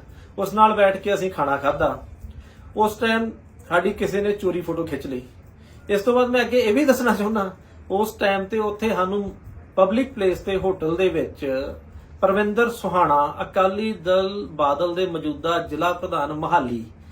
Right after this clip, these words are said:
ਉਹਨਾਂ ਨੇ ਸਾਨੂੰ ਦੇਖ ਕੇ ਉਹ ਸਾਡੇ ਕੋਲ ਆਏ। ਆਣ ਕੇ ਸਾਨੂੰ ਜਥੇਦਾਰ ਸਾਹਿਬ ਨੂੰ ਉਹਨਾਂ ਨੇ ਗੋਡੀਆਂ ਹੱਥ ਲਾਇਆ, ਗੋਡੀਆਂ ਹੱਥ ਲਾ ਕੇ ਉਹਨਾਂ ਨੇ ਫਤਿਹ ਵੀ ਸਾਂਝੀ ਕੀਤੀ। ਫਤਿਹ ਸਾਂਝੀ ਕਰਕੇ ਉਹਨਾਂ ਨੇ ਇਹ ਵੀ ਕਿਹਾ ਕਿ "ਜੀ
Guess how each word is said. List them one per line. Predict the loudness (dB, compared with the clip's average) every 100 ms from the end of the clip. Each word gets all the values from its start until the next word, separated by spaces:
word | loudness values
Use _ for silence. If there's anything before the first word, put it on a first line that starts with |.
| -20 -20 -20 -20 -6
ਉਹਨਾਂ | 0 4 4
ਨੇ | 4
ਸਾਨੂੰ | 4 2 -2
ਦੇਖ | -2 -2
ਕੇ | -2 0
ਉਹ | 2
ਸਾਡੇ | 2 2 -2
ਕੋਲ | -2 0 4
ਆਏ। | 4 2 -2 -12 -20 -20 -20 -20 -20 0
ਆਣ | 6 6 4
ਕੇ | 2 4
ਸਾਨੂੰ | 6 4 2 -2 -6 -16 -20 -6
ਜਥੇਦਾਰ | 0 2 6 4
ਸਾਹਿਬ | 6 4 4
ਨੂੰ | 0
ਉਹਨਾਂ | 0 0
ਨੇ | 0 -2 -4 -12
ਗੋਡੀਆਂ | -4 -2 0 0
ਹੱਥ | 0 0
ਲਾਇਆ, | 2 2 0 -4
ਗੋਡੀਆਂ | -4 -2 0
ਹੱਥ | 0
ਲਾ | 2 4 4
ਕੇ | 4
ਉਹਨਾਂ | 0 0
ਨੇ | 0 0
ਫਤਿਹ | 0 2
ਵੀ | -2
ਸਾਂਝੀ | -2 -2 -4
ਕੀਤੀ। | -4 -6 -8 -10 -14 -20 -8 -2
ਫਤਿਹ | 0
ਸਾਂਝੀ | 0 0 -2
ਕਰਕੇ | 0 0 0
ਉਹਨਾਂ | -2 -2
ਨੇ | 0
ਇਹ | 2
ਵੀ | 2
ਕਿਹਾ | 2 4 4
ਕਿ | 2 -2
"ਜੀ | -8